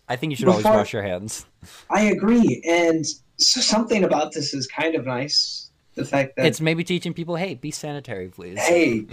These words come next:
Speaker 2: wash your hands, like, before you eat. The fact that we don't have hand sanitizer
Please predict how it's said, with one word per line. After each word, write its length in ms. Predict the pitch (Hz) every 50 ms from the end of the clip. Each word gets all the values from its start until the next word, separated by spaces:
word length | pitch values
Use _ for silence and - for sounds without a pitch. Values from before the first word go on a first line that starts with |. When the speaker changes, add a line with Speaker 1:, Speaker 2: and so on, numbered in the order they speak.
| 120
Speaker 2:
wash 300 | 139 147 - - - -
your 100 | 170 160
hands, 320 | 156 160 160 160 143 139 -
like, 240 | 156 165 175 - -
before 340 | 156 135 - - - 190
you 160 | 190 190 165 -
eat. 280 | - - 170 196 196 -
The 100 | 202 190
fact 260 | 196 269 269 262 -
that 140 | 233 - - _ _
we 120 | - 254 294
don't 160 | 311 311 285
have 360 | 233 240 240 233 233 220 208
hand 320 | 202 180 - 185 190 214 208
sanitizer 760 | - 196 165 147 143 - 143 139 135 131 131 135 135 135 135